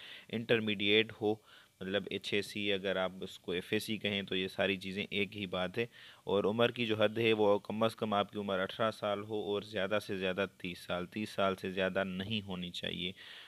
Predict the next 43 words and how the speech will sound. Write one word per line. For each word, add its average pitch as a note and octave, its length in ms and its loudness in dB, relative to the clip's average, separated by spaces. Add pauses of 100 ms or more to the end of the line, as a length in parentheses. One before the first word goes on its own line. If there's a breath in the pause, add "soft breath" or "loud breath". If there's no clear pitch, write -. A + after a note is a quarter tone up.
(140 loud breath)
और G#2 320 4
आपकी A2 260 2
जो A2+ 80 4
फिजिकल A#2+ 480 2
रिक्वायरमेंट्स A2+ 640 4
हैं A2+ 140 4
वो A2 100 6
आपका G2+ 300 8
कद G#2 300 6
पाँच G#2 380 2
फीट G#2 260 0
और F#2+ 200 6 (160)
छः G#2+ 280 4
इंच G2+ 160 -4
होना G#2+ 260 4
चाहिए। G#2+ 360 2
वज़न G#2+ 380 2
जो G2+ 100 0
है G2+ 140 0
वो G2 160 -4
आपका A#2 500 0 (300 loud breath)
हाइट G2+ 200 2
के G#2 80 0
हिसाब F#2+ 300 2
से G2+ 120 -2
वहाँ F#2+ 220 0
पर F#2+ 140 0
उनके F#2+ 180 -4
पास F#2 320 -4
चार्ट G2+ 260 4
होता G2+ 220 2
है, G#2 80 0
वो, G#2 240 -4 (460 soft breath)
अ, F#2+ 60 4
वहीं G2 240 2
पर F#2+ 180 2
देखकर F#2 360 2
आपको F2+ 240 2
बता F2 320 0
देंगे। E2+ 360 -2
और F2+ 300 4
आपकी F2+ 280 2
जो G2 440 6